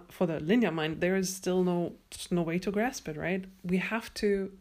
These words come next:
want to explore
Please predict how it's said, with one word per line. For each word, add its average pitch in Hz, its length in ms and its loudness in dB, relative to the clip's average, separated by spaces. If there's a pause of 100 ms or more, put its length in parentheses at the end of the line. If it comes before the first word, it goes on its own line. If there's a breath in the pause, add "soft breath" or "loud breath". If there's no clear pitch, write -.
(400)
want 214 640 2 (140)
to 185 160 0
explore 185 920 -2